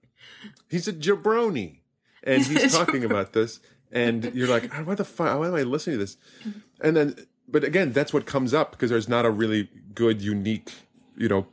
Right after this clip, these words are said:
Speaker 1: sex podcast filter, I guess you could say, or whatever.
Speaker 2: Right. I mean, like, all of the best stuff that I listen to is stuff that I've just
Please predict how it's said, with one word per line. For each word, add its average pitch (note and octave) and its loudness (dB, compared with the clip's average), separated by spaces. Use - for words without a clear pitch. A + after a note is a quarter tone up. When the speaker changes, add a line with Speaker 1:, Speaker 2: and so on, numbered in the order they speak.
Speaker 1:
sex - -2
podcast F#2+ -4
filter, - -2
I E2+ -4
guess - -8
you - -12
could - -8
say, - -4
or - -6
whatever. - -8
Speaker 2:
Right. G#3+ 0
I G3+ -2
mean, A3+ 4
like, G#3 0
all A#3 4
of A3 0
the G#3 -6
best F#3 -4
stuff - -6
that F3 -2
I F3 0
listen F3 -2
to - -6
is D#3+ -2
stuff - -4
that - -2
I've E3+ 0
just - -2